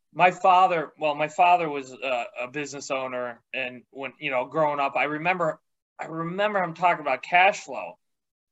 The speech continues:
it, you know, at home to me, my brothers, whatever. I was always like, it didn't mean anything. It was just, they were just words, you know what I mean? It just didn't mean much. And then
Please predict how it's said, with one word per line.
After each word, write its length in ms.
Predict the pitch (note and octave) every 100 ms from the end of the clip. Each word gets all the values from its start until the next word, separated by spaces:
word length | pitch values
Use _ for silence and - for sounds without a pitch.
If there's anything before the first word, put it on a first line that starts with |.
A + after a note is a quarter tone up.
| - - _ _ _ -
it, 160 | B2+ -
you 100 | E3
know, 180 | C#3+ C3
at 120 | A#2+ -
home 460 | - D3+ D3 C#3+ C#3
to 60 | C3
me, 200 | C#3+ C#3+
my 140 | C3
brothers, 480 | B2 C3 C3 C3 B2+
whatever. 500 | C3 B2+ B2+ B2+ B2 _ _ _ -
I 120 | F3+
was 120 | F#3
always 260 | F#3 F3 D#3+
like, 320 | D#3 D3 - _ - _ _ _ _ _ _ _ -
it 100 | D#3+
didn't 240 | E3+ D4 C4
mean 220 | B3+ B3+
anything. 340 | F#3 C3 A#2+
It 40 | C#3
was 140 | F3
just, 220 | B3 G#3+
they 100 | G#3
were 120 | B3 B3
just 160 | A#3
words, 580 | F3+ D#3+ F3 D3 G#2+ B2
you 60 | D3
know 100 | E3
what 120 | E3+
I 40 |
mean? 240 | D#3 D#3 E3+
It 120 | E3+
just 200 | G3 -
didn't 340 | B3+ G3+ -
mean 440 | C#3+ D3+ F3+ F#3+ D#3
much. 380 | G2 F2+ - - _ _ _ _ _
And 200 | D#3 E3
then 420 | F3+ G3 F#3+ E3+